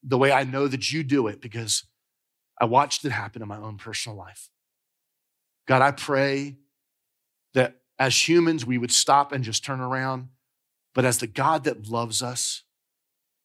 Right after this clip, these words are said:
you would sweep us up. Just as Zephaniah says, "You restore us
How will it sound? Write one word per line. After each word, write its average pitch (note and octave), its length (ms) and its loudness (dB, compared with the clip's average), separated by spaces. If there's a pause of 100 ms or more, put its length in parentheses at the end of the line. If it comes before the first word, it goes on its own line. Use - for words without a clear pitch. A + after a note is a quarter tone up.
(220)
you A#2+ 140 0
would A2 120 -2
sweep - 340 -4
us - 200 -8
up. - 140 -20 (1500)
Just G3+ 360 2
as D#3 100 0
Zephaniah B2 680 -2
says, G#2+ 460 -8 (1900)
"You D3 140 6
restore D#3+ 640 2
us - 360 -2